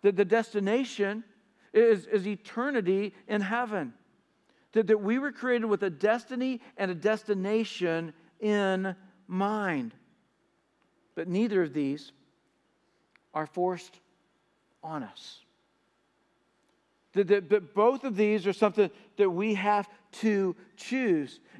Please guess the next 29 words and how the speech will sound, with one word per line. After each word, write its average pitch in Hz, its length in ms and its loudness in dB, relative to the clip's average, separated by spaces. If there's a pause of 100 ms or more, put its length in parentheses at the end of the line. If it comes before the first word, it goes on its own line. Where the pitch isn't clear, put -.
And 208 160 0
it's 226 320 2
an 196 220 2 (140)
all 254 680 4 (200)
or 202 140 2
nothing 170 960 -2 (260)
proposition. 156 640 -4 (1600)
That, 202 160 4
that, 202 160 4 (200)
that 196 140 4
if 151 60 -4
we're 220 160 4
gonna 262 180 2
get 226 320 2
to 208 480 4 (480)
the 196 100 2
destination, 214 840 0 (200)
heaven, 208 380 0 (1300)
that, 208 160 4
then 208 140 6
we 208 100 0
have 214 180 2
to 208 100 0
embrace 196 300 2
the 185 140 -4
destiny 196 460 -2
and 180 60 -4
become 180 520 -2 (220)
like 180 320 2